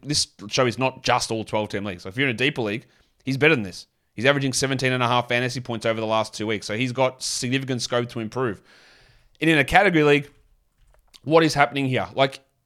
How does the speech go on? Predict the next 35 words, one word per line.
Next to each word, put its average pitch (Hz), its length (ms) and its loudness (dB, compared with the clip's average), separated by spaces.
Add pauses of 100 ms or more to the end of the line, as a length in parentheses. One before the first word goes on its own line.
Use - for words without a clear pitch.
(220)
he's 160 180 -6
a 165 40 0
hundred 196 200 4
and 170 80 -2
fifteenth 156 360 2
for 147 80 -4
the 131 100 0
season. 139 340 2
If 139 160 -6
you 143 80 -2
do 160 360 0
wanna 135 260 0
really, 139 520 4
really 131 200 2
care 123 240 0
about 120 240 0
turnovers, 120 420 -2
he 117 80 -6
never 117 180 -2
gets 117 280 -4
them, 123 120 0
and 113 80 -2
that 123 140 -2
pushes 123 260 -4
him 117 140 -2
way 117 160 4
higher. 131 300 4 (280)
But 127 140 -2
again, 127 460 0
it, 110 280 -6
to - 80 -6
me, 135 360 0
it 120 80 -2
exposes 117 720 -4
the 113 340 -8